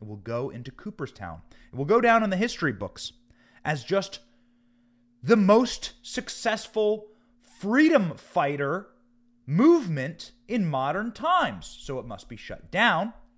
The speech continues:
of course, by the China-loving authoritarians trained by the World Economic Forum, Justin Trudeau, or as we call him, Castro Junior, who yesterday created a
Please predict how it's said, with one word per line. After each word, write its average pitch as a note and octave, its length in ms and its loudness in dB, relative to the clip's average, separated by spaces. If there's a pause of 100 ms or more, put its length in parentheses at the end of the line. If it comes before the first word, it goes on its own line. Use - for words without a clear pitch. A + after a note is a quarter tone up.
(440)
of - 100 -6
course, E3 300 -4
by E3 180 -2
the D3+ 120 -8
China-loving F#3 880 -2
authoritarians D#3+ 1160 -6 (440)
trained A#3+ 500 2
by G3 140 4
the F3 80 -2
World G3+ 320 4
Economic G#3 480 -4
Forum, D#3 480 -2 (680)
Justin F#3 460 -2
Trudeau, A3+ 500 2
or D3+ 160 4
as C#3+ 160 2
we F#3+ 60 -4
call D#3+ 240 -2
him, F3 120 -4
Castro E3+ 520 0
Junior, A3 600 -2 (1400)
who C#3 140 -8
yesterday D3 640 -6 (1080)
created C#4 560 0
a A#3 300 0